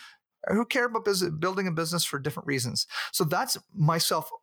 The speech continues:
with Hemmings House. Now, my co-host, Dave Vale, who is an incredible guy,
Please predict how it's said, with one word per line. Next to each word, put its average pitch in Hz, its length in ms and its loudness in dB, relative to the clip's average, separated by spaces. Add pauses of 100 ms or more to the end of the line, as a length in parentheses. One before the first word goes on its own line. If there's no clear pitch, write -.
with 147 140 2
Hemmings 180 360 2
House. - 340 -2
Now, 156 200 2
my 135 100 2
co-host, 202 720 2 (100)
Dave 147 240 2
Vale, 135 360 0
who 131 240 2
is 127 280 2
an 135 100 -8
incredible 151 400 0
guy, 131 280 0